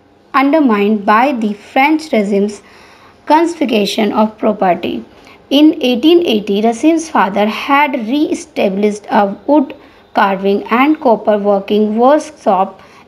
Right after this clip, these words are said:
in the Kasbah of Algiers, where his brother Umar Rasim engraved decorated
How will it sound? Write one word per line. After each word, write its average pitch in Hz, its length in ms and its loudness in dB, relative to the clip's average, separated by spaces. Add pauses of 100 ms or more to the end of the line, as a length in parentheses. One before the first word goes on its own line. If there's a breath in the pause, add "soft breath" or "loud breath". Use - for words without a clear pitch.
in 311 300 4
the 208 340 0
Kasbah 285 500 0
of 214 240 0 (120)
Algiers, 196 760 -4 (420 loud breath)
where 294 200 2
his 302 260 0
brother 202 440 0
Umar 277 260 4
Rasim 208 480 0
engraved 254 640 2
decorated 202 760 0